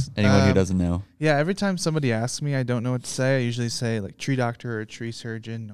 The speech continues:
Speaker 2: or tree specialist or, and pretty much everything with trees. Um, an arborist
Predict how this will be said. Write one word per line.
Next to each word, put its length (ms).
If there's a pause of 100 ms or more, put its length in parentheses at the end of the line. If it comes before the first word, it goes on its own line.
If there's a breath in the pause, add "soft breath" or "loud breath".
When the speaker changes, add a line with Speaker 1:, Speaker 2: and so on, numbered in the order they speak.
Speaker 2:
or 320 (520)
tree 440
specialist 800
or, 180 (100)
and 180
pretty 160
much 260
everything 400
with 140
trees. 580 (480)
Um, 420
an 240
arborist 680